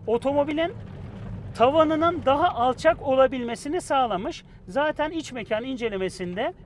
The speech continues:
baş mesafelerini size göstermiştim. Normalde yüzde yüz elektrikli otomobiller biliyorsunuz tavanları daha yüksek olmak zorunda kalıyor. Aracın tabanındaki pillerden dolayı. Ama bu aracın tabanındaki piller ince olunca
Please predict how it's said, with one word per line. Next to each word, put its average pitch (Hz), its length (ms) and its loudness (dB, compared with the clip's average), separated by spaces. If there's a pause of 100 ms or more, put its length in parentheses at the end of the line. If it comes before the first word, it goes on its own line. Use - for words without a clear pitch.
baş 269 260 2
mesafelerini 202 720 -4
size 277 260 -8
göstermiştim. 247 720 -6 (280)
Normalde 262 500 -2
yüzde 262 320 -6
yüz 277 220 -8
elektrikli 240 580 -6
otomobiller 220 680 -2 (240)
biliyorsunuz 220 500 -6
tavanları 226 560 0
daha 226 180 4
yüksek 277 420 -6
olmak 220 380 -2
zorunda 214 340 -4
kalıyor. 190 380 -2 (140)
Aracın 233 360 2
tabanındaki 233 640 -2
pillerden 220 640 0
dolayı. 180 320 -2 (280)
Ama 247 380 0
bu 330 200 2
aracın 240 320 -2
tabanındaki 220 600 -2
piller 196 420 -2
ince 277 280 -2
olunca 220 500 -2